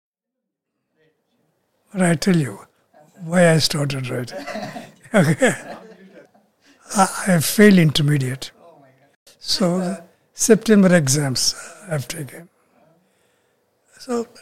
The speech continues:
till September I was busy. But I was reading Telugu, these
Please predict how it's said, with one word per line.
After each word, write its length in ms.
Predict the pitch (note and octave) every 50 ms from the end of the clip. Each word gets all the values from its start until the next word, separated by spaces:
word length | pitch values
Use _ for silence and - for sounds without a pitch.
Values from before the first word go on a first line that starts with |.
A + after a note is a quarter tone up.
| _ -
till 120 | A#3 G#3+ G3
September 500 | - G3+ F#3+ - - G#3 F#3+ F#3 F#3 G3 F#3+
I 60 | F3+
was 220 | E3 D#3+ D3 C#3
busy. 340 | C3 C3+ D3 C3 C3+ C#3+ D3 - _ _ _ _ _ _ _ _ _ _ _ _ _ _ -
But 140 | C#4+ C4 B3+
I 100 | A3+ A3
was 240 | G#3+ G3+ E3+ F3 F#3
reading 240 | G#3 G3 F#3 F#3
Telugu, 400 | E3+ - F#3 F3 E3 D3+ C#3+ C#3+ C#3 C#3+ C#3+ C3+ D3
these 240 | D3 C#3 B2 -